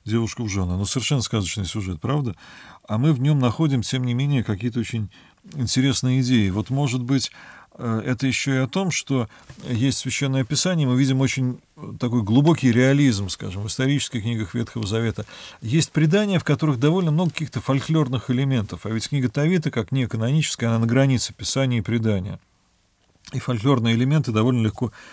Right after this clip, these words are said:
распознаются, да? Но это не значит, что все это вымысел, что ничего этого никогда не бывает, да? Это просто может быть не-, некоторое такое иносказание. «И подошли к дому Рагуила.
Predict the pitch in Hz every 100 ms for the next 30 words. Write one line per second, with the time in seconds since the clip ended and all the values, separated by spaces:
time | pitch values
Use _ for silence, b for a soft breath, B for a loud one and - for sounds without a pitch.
0 | B B 123 113 131 110 139 135 104 -
1 | 101 113 170 143 135 117 B B - 147
2 | 160 147 147 135 190 180 - 120 - -
3 | 147 - - 151 139 127 139 120 98 -
4 | 95 - 104 107 104 135 143 127 131 120
5 | 113 B B _ - - 139 117 113 123
6 | 123 117 113 117 107 92 90 139 127 -
7 | 131 - 131 131 156 131 123 113 139 147
8 | 143 139 - 131 110 117 - 131 113 120
9 | - 123 98 101 - - - _ _ _
10 | B B B B B B B B B B
11 | B B B - 117 135 - 233 180 190
12 | 180 165 170 139 104 95